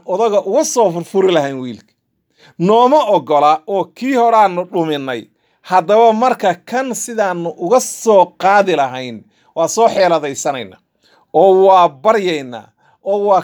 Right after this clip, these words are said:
ka soo qaadaynaa saan yeellaba. Ballan weeye inaan warkaaga fulinno. "Qaaluu sanuraawidu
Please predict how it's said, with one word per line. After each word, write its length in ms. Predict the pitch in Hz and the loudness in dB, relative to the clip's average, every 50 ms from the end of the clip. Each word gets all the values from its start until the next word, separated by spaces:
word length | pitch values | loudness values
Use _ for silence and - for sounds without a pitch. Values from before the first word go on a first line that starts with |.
| - _ | -4 _
ka 160 | - 339 370 | -6 -4 -4
soo 280 | 359 - 269 240 208 180 | -4 -2 0 0 0 0
qaadaynaa 600 | - - 190 185 190 180 180 175 165 160 165 156 | 2 2 2 4 4 2 0 -2 -2 -2 -4 -4
saan 300 | 147 - - 247 247 220 196 175 | -4 -2 -2 -2 0 0 0 0
yeellaba. 440 | 160 151 147 151 147 139 123 104 - _ _ _ _ _ _ - | 0 0 0 0 0 0 0 -4 -8 _ _ _ _ _ _ -4
Ballan 400 | 131 165 180 208 233 277 285 269 | 0 0 2 4 4 2 2 2
weeye 260 | 240 202 185 185 190 170 | 0 0 0 0 -2 -4
inaan 200 | 202 196 185 165 170 | -6 -6 -4 -4 -4
warkaaga 400 | 175 165 - 170 151 143 139 123 | -4 -6 -4 -4 -4 -4 -6 -10
fulinno. 460 | - - 139 127 120 117 117 117 110 104 _ _ _ _ _ _ _ _ _ _ - | -12 -14 -14 -14 -12 -10 -10 -10 -12 -12 _ _ _ _ _ _ _ _ _ _ 2
"Qaaluu 540 | 156 170 180 165 160 156 156 151 147 143 | 4 4 6 4 4 4 2 0 -2 -4
sanuraawidu 1040 | 139 - - 156 143 143 143 143 143 151 165 170 165 156 151 151 156 160 147 123 135 | -6 -6 -4 -4 -4 -4 -4 -4 0 0 2 2 2 2 0 0 -2 -6 -6 -4 -4